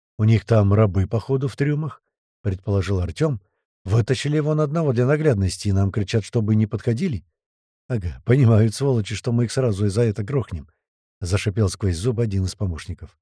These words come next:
Англичане те ещё работорговцы были. Сплюнул в воду Артём. Читал я об этом. Что будем делать? Грач думал ровно пять секунд. «Митяй?»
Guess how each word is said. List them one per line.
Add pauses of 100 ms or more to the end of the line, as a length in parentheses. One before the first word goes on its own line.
(640)
Англичане
те
ещё
работорговцы
были. (300)
Сплюнул
в
воду
Артём.
Читал
я
об
этом. (400)
Что
будем
делать? (560)
Грач
думал
ровно
пять
секунд.
«Митяй?»